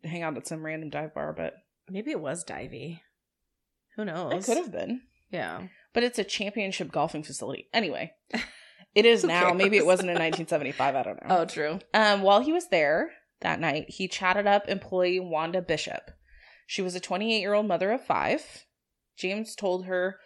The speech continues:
Speaker 1: all about his issues with his mother. How she's always on his ass, demanding things of him.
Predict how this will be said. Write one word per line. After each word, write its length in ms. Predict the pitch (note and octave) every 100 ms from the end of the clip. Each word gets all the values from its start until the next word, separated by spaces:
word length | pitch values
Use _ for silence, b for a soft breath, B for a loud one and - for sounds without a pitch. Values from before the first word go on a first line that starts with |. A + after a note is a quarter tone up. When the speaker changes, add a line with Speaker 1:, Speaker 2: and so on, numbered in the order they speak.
| B B B
Speaker 1:
all 160 | F3 G3
about 240 | G3 F#3
his 140 | G3
issues 320 | - F3 F#3 F3
with 120 | -
his 140 | E3+
mother. 480 | E3 D3 - - G3+ _ _ _ _ _ _ _ _ _ -
How 120 | - E3+
she's 180 | F3
always 220 | E3+ E3 D#3
on 80 | D3
his 120 | D#3
ass, 540 | F#3 F#3 F#3 F3 - B B B
demanding 480 | - E3+ F3 F3+ F3+
things 260 | F3 F3 F3
of 120 | E3+
him. 520 | E3+ E3+ E3+ E3+ F3